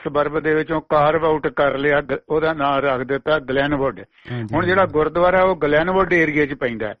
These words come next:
Speaker 2: ਜੀ।
Speaker 1: ਸੋ ਜੇ ਤੁਸੀਂ ਪਾਰਕਲੀ ਕਹਿ ਦਿਓ, ਬਲੈਕ ਟਾਊਨ ਕਹਿ ਦਿਓ, ਸਿਡਨੀ ਕਹਿ ਦਿਓ,
Speaker 2: ਹੂੰ।
Speaker 1: ਗਲੈਨਵੁੱਡ ਕਹਿ ਦਿਓ, ਉਹਦਾ ਮਤਲਬ ਇੱਕੋ ਹੀ
Speaker 2: ਇੱਕ
Speaker 1: ਗੁਰਦੁਆਰਾ ਸਿੱਖ ਸੈਂਟਰ।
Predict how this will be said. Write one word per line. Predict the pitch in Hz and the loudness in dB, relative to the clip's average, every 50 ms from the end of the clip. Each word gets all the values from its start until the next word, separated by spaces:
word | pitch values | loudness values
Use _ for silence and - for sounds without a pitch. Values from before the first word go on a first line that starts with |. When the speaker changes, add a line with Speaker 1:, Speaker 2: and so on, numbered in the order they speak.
| _ _ _ - 120 | _ _ _ -12 -12
Speaker 2:
ਜੀ। | 113 107 110 | -10 -4 -2
Speaker 1:
ਸੋ | 165 170 | 0 0
ਜੇ | 165 175 185 185 | 2 2 0 0
ਤੁਸੀਂ | - 180 170 165 196 185 - | 0 -2 -2 -2 -2 -2 0
ਪਾਰਕਲੀ | - 160 156 160 165 175 - 175 180 180 175 | 2 4 4 4 2 0 0 -2 0 0 0
ਕਹਿ | 170 - 165 175 175 175 | 0 2 2 2 2 2
ਦਿਓ, | 175 180 175 175 165 | 2 2 2 2 2
ਬਲੈਕ | 151 160 156 156 156 160 165 | 2 0 2 2 2 2 0
ਟਾਊਨ | 160 170 165 170 170 170 | 0 -2 -2 0 -2 -2
ਕਹਿ | 165 165 165 165 170 | 0 0 2 2 2
ਦਿਓ, | 170 170 170 175 170 160 | 2 2 2 2 2 0
ਸਿਡਨੀ | 156 - - 165 156 147 165 160 170 175 170 | -2 -6 -4 -4 -2 -2 -2 0 0 -2 -2
ਕਹਿ | 143 160 160 160 175 170 | 0 0 2 2 2 2
ਦਿਓ, | - 170 127 127 135 | 2 2 2 2 2
Speaker 2:
ਹੂੰ। | 135 | 2
Speaker 1:
ਗਲੈਨਵੁੱਡ | 151 139 156 156 156 165 165 165 160 160 | 2 2 2 2 0 0 0 0 0 0
ਕਹਿ | 147 - 151 160 165 | 0 0 0 0 2
ਦਿਓ, | 165 170 165 165 | 0 0 0 2
ਉਹਦਾ | 165 170 165 | 2 0 0
ਮਤਲਬ | 156 147 139 131 147 156 139 151 | 0 -2 -4 -4 -4 -4 -4 -2
ਇੱਕੋ | 156 147 - - 165 | -4 -4 -2 -2 -2
ਹੀ | 160 139 135 131 | 0 0 0 -2
Speaker 2:
ਇੱਕ | - | -2
Speaker 1:
ਗੁਰਦੁਆਰਾ | - 147 151 147 143 156 147 143 131 | -2 -2 -2 0 0 0 0 0 -2
ਸਿੱਖ | - - 160 - | -2 -4 -6 -6
ਸੈਂਟਰ। | - - - 135 131 123 - 120 123 | -6 -8 -8 -8 -8 -6 -6 -8 -10